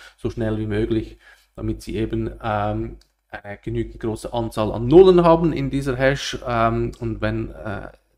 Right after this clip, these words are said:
die, die Anzahl der Nullen genügend groß ist, kann man diesen Hash dann, äh, kann man diesen Block publizieren und man bekommt dann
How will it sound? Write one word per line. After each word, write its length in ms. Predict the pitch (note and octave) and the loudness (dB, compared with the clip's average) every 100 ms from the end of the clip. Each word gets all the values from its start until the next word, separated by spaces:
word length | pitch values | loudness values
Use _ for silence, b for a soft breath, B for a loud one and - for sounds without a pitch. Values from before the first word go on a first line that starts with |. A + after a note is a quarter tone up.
| _ _ _ _ _ _ | _ _ _ _ _ _
die, 260 | A2+ A2 A2 | -4 -4 -4
die 340 | G#2+ G#2+ G2 | -6 -6 -6
Anzahl 480 | - A2+ A2+ A2 G#2 | -8 -8 -2 0 2
der 100 | G#2 | 0
Nullen 400 | A2 A#2+ A#2 A2+ | 0 2 2 0
genügend 360 | A2 G#2 G#2+ G#2 | 0 -2 -2 0
groß 240 | C#3+ C#3 | 0 0
ist, 180 | C#3 C3 | 0 -4
kann 160 | B2+ A#2 | -2 -2
man 100 | A2+ | -2
diesen 320 | A2 A2+ - B B B B | -4 -6 -10 B B B B
Hash 320 | A2 A2 - | -2 -2 -2
dann, 320 | G2+ G2+ G#2+ - | 0 0 -2 -2
äh, 160 | A2+ G#2+ | -2 -2
kann 160 | - | -4
man 100 | A2 | -4
diesen 180 | A2 A2+ | -4 -2
Block 220 | A2+ A2 | -2 -2
publizieren 680 | - A2+ A#2 - D3+ D3 C#3+ B B B - | 0 0 2 4 4 4 -2 B B B -2
und 400 | B2 A#2+ A#2 - | 0 2 -2 -6
man 320 | A2 G#2 A2 | -2 -2 -2
bekommt 540 | A2 A2 - G2+ G#2 - | -6 -10 -8 -10 -10 -10
dann 320 | F#2+ G2+ G2+ | -6 -6 -8